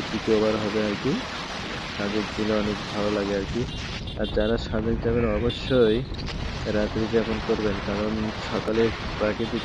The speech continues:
দৃশ্য রাত্রে না থাকলে হয়তো বুঝতে পারবেন না, কত সুন্দর সকালে প্রাকৃতিক দৃশ্য। মেঘে ছোঁয়া পাহাড় এবং কমলা পাহাড়ের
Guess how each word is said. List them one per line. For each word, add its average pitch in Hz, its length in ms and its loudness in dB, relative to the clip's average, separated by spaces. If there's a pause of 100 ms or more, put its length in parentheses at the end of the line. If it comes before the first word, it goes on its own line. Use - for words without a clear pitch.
(120)
দৃশ্য - 260 -4 (1080)
রাত্রে 104 300 0 (120)
না 107 60 0 (120)
থাকলে 104 260 -2
হয়তো 104 240 -2 (100)
বুঝতে 95 260 -4 (100)
পারবেন 98 380 0
না, 90 80 -4 (1040)
কত 98 160 -2 (140)
সুন্দর 101 260 -2 (100)
সকালে 101 280 -2 (100)
প্রাকৃতিক 98 520 -2
দৃশ্য। - 220 -8 (1400)
মেঘে 101 420 0 (120)
ছোঁয়া 101 300 0 (920)
পাহাড় 101 420 2 (240)
এবং 98 160 -4 (120)
কমলা 98 340 -2 (140)
পাহাড়ের 101 480 -2